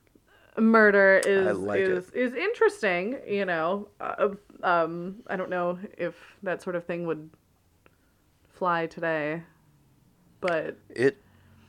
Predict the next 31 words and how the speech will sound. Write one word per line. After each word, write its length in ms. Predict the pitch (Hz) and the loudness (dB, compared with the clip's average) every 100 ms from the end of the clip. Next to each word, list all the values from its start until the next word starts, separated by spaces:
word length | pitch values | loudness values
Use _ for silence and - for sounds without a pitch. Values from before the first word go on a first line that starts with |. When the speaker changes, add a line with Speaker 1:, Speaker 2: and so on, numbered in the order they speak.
| - _ 196 | -20 _ -4
Speaker 1:
I 80 | |
don't 80 | 202 | -2
know. 200 | 202 180 | 0 -2
He 60 | 175 | 2
Speaker 2:
I 80 | - | 2
Speaker 1:
was, 180 | 349 320 269 | 2 0 2
he 200 | 277 320 | 4 4
was 140 | 392 | 4
a 60 | 359 | 4
good 200 | 349 285 | 2 -2
character, 500 | 208 240 233 - 180 | 0 0 0 -2 -2
though. 380 | 156 131 - 180 _ _ _ _ _ _ _ _ _ - - - | -2 -4 -6 -12 _ _ _ _ _ _ _ _ _ -20 -14 -4
Um, 320 | 185 180 175 | -2 -2 2
Speaker 2:
I 100 | 117 | 2
did 180 | 113 113 | 2 0
enjoy 460 | 104 104 98 98 - | 0 2 2 2 -2
him 300 | - 117 107 | 0 0 2
and 220 | 95 95 - _ | -2 -4 -12 _
the 80 | - | -12
girl 240 | 104 104 98 | -2 0 2
who 40 | |
was 100 | 92 | -2
flirting 320 | - 107 90 95 | -2 -2 -2 -4
with 120 | 92 | -6
him. 160 | 95 95 | -6 -6
Like, 160 | 92 | -4
they 80 | - | -2
were 120 | - | -2
my 120 | - 98 | -2 -2
Speaker 1:
Mm-hmm. 80 | |
Speaker 2:
two, 240 | 104 101 | -4 -6